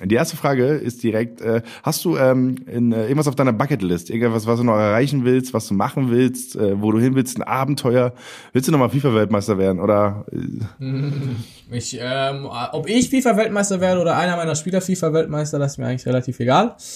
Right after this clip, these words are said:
Speaker 2: Natürlich wär's cool, dass die Academy of Esports einen Weltmeisterschaftstitel mitnimmt. Aber wenn wir jetzt mal ein bisschen weggehen vom E-Sport sozusagen, was mein Ziel wäre, wäre auf jeden Fall mal so ein drei, vier Wochen Urlaub in Bali.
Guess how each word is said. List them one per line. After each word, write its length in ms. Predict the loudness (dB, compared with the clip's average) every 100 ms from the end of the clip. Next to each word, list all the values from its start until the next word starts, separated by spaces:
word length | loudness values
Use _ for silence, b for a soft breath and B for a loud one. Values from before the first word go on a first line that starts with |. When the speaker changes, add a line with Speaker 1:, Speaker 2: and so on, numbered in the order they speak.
| B
Speaker 2:
Natürlich 340 | -4 2 2 4
wär's 180 | 2 2 2
cool, 220 | 4 4
dass 140 | 2 0
die 60 |
Academy 320 | 0 0 0
of 100 | -2
Esports 300 | -2 0 -2
einen 160 | -2 -2
Weltmeisterschaftstitel 680 | -2 -2 -4 -4 -6 -4 -2
mitnimmt. 420 | -4 -2 -2 -4 B B B B B
Aber 320 | 0 4 4 2
wenn 80 |
wir 80 | 2
jetzt 220 | 0 0
mal 80 | 0
ein 60 | 0
bisschen 240 | 0 0 0
weggehen 380 | 0 0 0 0
vom 340 | 0 -2 0
E-Sport 480 | 0 0 2 2 2
sozusagen, 640 | 0 -2 0 2 2 0
was 160 | -2 0
mein 240 | 0 0
Ziel 500 | -2 -4 -4 -4 -2
wäre, 720 | 2 4 2 0 -2 -2 0 0
wäre 100 | 0
auf 100 | -2
jeden 120 | -4
Fall 100 | -4
mal 240 | -2 -2 -2
so 120 | -4
ein 220 | -6 -4
drei, 200 | -2 0
vier 260 | 0 2 2
Wochen 220 | 0 -2
Urlaub 420 | 2 4 4 2
in 100 | 0
Bali. 400 | 0 0 0 -2